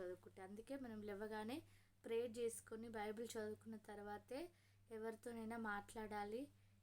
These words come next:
ఏ పనైనా స్టార్ట్ చేయాలి. అప్పుడు దినమంతా దేవుడు బ్లెస్సింగ్స్, దేవుడు ఆశీర్వాదాలు, ఆయన కాపుదల మనకు ఉంటదండి. నేనైతే ఇగో నన్ను బలపరిచిన వాక్యం చదువుతానండి.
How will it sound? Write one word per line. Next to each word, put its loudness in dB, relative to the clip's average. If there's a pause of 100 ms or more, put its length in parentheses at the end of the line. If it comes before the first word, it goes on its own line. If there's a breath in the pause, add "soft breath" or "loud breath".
(140)
ఏ 2
పనైనా -2
స్టార్ట్ 4
చేయాలి. 4
అప్పుడు 0
దినమంతా 0
దేవుడు 8
బ్లెస్సింగ్స్, 2 (540 loud breath)
దేవుడు 4
ఆశీర్వాదాలు, 6 (140)
ఆయన 0
కాపుదల 4
మనకు 0
ఉంటదండి. 2 (840 loud breath)
నేనైతే -2 (160)
ఇగో -2 (1000)
నన్ను -2
బలపరిచిన 0
వాక్యం -2
చదువుతానండి. 2